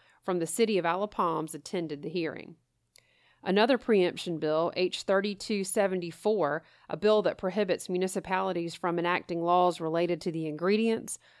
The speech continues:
flavors, or licensing of cigarettes, electronic cigarettes, tobacco products, or nicotine products, passed the House of Representatives last Wednesday.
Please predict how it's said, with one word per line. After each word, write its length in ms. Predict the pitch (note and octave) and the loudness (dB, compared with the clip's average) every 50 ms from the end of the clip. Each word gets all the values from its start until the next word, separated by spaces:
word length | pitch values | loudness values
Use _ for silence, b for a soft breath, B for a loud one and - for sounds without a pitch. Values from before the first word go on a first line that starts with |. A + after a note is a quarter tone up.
| b b | b b
flavors, 560 | b - G3 G3 G3 G3+ G3+ G3 G3+ G3 F#3+ | b 0 2 4 4 4 4 4 2 0 2
or 140 | - D#3 D#3+ | 0 -2 0
licensing 720 | D#3 D#3+ E3 F#3+ G#3 - - F#3+ - - - E3 D#3+ E3 | 2 2 2 2 2 0 -4 -6 -6 -6 -6 -4 -4 -4
of 160 | - D#3 D3 - | -4 -6 -8 -6
cigarettes, 640 | - - G3+ G3 G#3+ G#3 G#3 G#3 G#3 - - - - - | -2 -2 0 2 2 4 4 2 2 -2 -8 -14 -8 -6
electronic 580 | F3 E3+ E3+ - - - A3 G#3+ G#3+ A3 - - | 0 0 0 0 0 0 0 2 2 2 0 -2
cigarettes, 680 | - - F#3+ F#3 F#3 F3+ F3+ F3 - _ - - - | -4 -4 0 2 4 4 4 2 0 _ -12 -14 -14
tobacco 480 | _ - E3 F3 E3+ F#3 G3 - G3 | _ -8 -4 0 0 0 2 2 0
products, 520 | F#3 - - F#3+ F#3 F#3 F3 - - - - | 2 4 2 4 4 4 2 0 -2 -6 -4
or 80 | D3+ | -2
nicotine 500 | E3 G#3+ C4 - A#3 - - F3 E3 D#3+ | 0 0 0 0 -2 -2 0 -2 -2 -2
products, 540 | D3+ - D#3+ D#3 D#3+ D#3+ D#3 - - - - b b b b b b b b _ | 0 2 2 2 4 2 0 0 -4 -10 -20 b b b b b b b b _
passed 320 | - A3 G3+ G#3+ A3 - | 2 4 4 4 2 0
the 100 | - F3+ | -4 -4
House 340 | E3+ F#3+ G3+ G#3 G#3 G#3 - | -2 0 2 2 2 0 -2
of 120 | F3+ D#3+ E3+ | -6 0 0
Representatives 720 | F3+ F3 F3 F3+ E3 E3+ G3+ G3+ F#3+ E3 D#3 D3+ D3 - | 0 0 0 -6 -2 0 0 0 2 0 -2 -4 -2 0
last 340 | D#3+ D#3+ D#3+ D#3 - - | 2 2 2 0 -4 -4
Wednesday. 580 | - E3+ E3+ E3+ E3 D#3+ - - G2+ F2+ - - | 0 0 0 0 0 -2 -4 -6 -4 -4 -6 -10